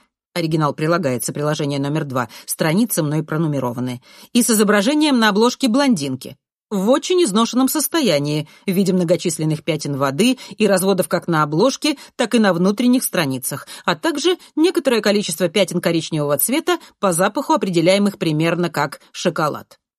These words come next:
После обнаружения рукописного текста я ознакомился с рукописным текстом,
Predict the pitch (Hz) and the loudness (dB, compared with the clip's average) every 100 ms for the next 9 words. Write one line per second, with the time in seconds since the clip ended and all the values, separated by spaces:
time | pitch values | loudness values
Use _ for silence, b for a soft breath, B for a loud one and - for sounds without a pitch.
0 | _ _ _ _ _ 233 233 240 - 214 | _ _ _ _ _ -4 -2 -2 0 2
1 | 226 214 196 285 180 151 156 147 160 151 | 4 2 0 0 0 0 -2 -2 -4 -4
2 | 143 143 311 294 - 135 B B _ 226 | -4 -4 -6 -6 -4 -6 B B _ -4
3 | - - 233 302 302 202 151 131 - 139 | -2 -2 0 0 0 0 0 -4 -4 -6
4 | - - 180 165 165 156 - 147 139 143 | -8 -8 -4 0 0 -2 -6 -6 -4 -6
5 | - - 123 | -6 -8 -10